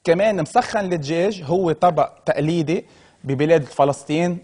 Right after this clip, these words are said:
أردن، لبنان، سوريا. نحن اليوم حنعمله لأنه ماشيين بسيكل المكسيكي،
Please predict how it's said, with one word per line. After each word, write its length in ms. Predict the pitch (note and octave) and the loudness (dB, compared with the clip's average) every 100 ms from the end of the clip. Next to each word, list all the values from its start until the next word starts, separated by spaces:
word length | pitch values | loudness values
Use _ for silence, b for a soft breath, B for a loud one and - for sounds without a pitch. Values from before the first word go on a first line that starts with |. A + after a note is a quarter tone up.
| - | 0
أردن، 340 | D3+ D3+ D#3+ | 0 2 0
لبنان، 460 | D#3 D3 B2+ D#3 D#3+ | 0 -4 0 0 0
سوريا. 580 | - C#3 C3+ C3+ D3 G3 b b b b - | -2 -2 0 2 2 0 b b b b -2
نحن 340 | F3+ - G3+ | -2 0 -2
اليوم 300 | D#3+ E3 G3 | 0 2 0
حنعمله 560 | F#3+ D3+ E3+ G3+ G3+ D#3 | 0 -2 0 0 0 0
لأنه 400 | D3+ G3+ G#3+ E3+ | 0 -2 -2 -2
ماشيين 420 | D#3 D3+ - G3 | -2 -4 -6 -6
بسيكل 360 | D3+ - F#3+ D#3 | -6 -6 -6 -4
المكسيكي، 640 | D3 C3+ - D3 D3 F3+ | -4 -6 -4 -6 -2 -4